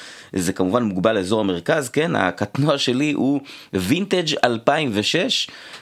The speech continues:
והוא איתי מאלפיים ועשר, ואני כל שנה מחדש, כשאני עושה לו טסט, אני אומר, "וואלה, זהו, זה באמת שנה האחרונה, אתה לא תחזיק יותר מעמד", ואני עושה את זה בערך מאלפיים ושש עשרה או שבע עשרה, והוא עדיין מחזיק מעמד.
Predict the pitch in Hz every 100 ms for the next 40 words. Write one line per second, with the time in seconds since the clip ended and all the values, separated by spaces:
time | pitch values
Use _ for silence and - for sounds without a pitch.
0 | - 98 110 110 165 175 127 135 135 104
1 | 92 120 - 175 147 113 107 107 175 170
2 | 143 147 143 123 127 139 - - - -
3 | - - 113 117 156 147 180 - 135 135
4 | 156 156 - _ _ _ - 113 139 156
5 | 113 104 139 120 95 135 151 127 120 156
6 | 170 110 117 139 - 113 127 160 160 -
7 | 113 147 - 113 139 131 113 131 120 104
8 | 113 175 185 220 - - - - 110 117
9 | 147 165 143 143 139 127 98 139 135 104
10 | - 170 165 - 113 98 113 151 170 170
11 | 143 117 98 - 113 - 107 - 92 87
12 | 69